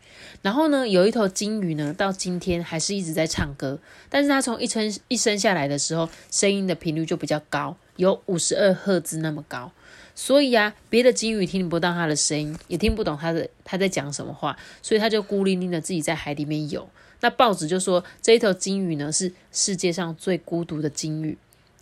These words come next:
它甚至还有自己的维基百科哦。所以如果你们有机会，你们可以去搜寻一下五十二赫兹。但是呢，我们不知道它是不是真的觉得很孤单，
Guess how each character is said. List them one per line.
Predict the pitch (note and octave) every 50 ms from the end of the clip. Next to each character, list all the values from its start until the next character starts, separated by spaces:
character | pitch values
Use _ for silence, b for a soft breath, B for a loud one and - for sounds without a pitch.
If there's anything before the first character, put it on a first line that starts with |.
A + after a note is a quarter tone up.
| _ _ -
它 | - - B3+ B3
甚 | - C4+ A#3+ A3
至 | A#3+ G#3+
还 | G#3+
有 | F#3 F3
自 | D#3+ G#3+
己 | G3+ E3+
的 | E3 D3+
维 | D3 D3+ D3+ D3
基 | - E3+ E3+
百 | - D3+ C3+ -
科 | - - - D3 C#3+
哦。 | C3+ C3+ C3 - B B B B B -
所 | - C4+
以 | C4
如 | B3 C4+
果 | B3+ B3 G3
你 |
们 | F3+ E3+ D#3+
有 | D#3+
机 | D#3 - G3 G3
会， | G3 G#3+ G3+
你 | E3+ D#3
们 | D3+
可 | D3 F#3+
以 | F#3
去 | F3+ G3 E3+ - - - - _ _ _
搜 | - - - F#3 F#3
寻 | F#3 F#3 D#3+ D3+
一 | D#3
下 | D3 - F3+ D#3 - B B B B B
五 | - E3+ E3
十 | - - F3
二 | E3+ F3 F#3 F#3 F3
赫 | D3 F3 F#3 E3 D#3
兹。 | - - - D#3 D3+ D3+ F#3 B B B B B B B
但 | - D4+ D4
是 | C#4 D4 D4
呢， | C4 A#3+ A3+
我 | G3+ F3+
们 | E3+ E3+ E3
不 | E3+ G#3+
知 | G3 G3+ G3+
道 | G3 A3+ G3+ G3
它 | - - C#4+ C#4+
是 | - D#4+
不 | A#3+ A3+
是 | A3 C4 A#3+
真 | - B3 A3+
的 | G#3+ G3
觉 | E3+ F3 E3
得 | D#3+ E3+
很 | E3+ D#3 C#3+ C#3
孤 | - E3+ D#3+ D#3
单， | - D#3+ D3 D3 D3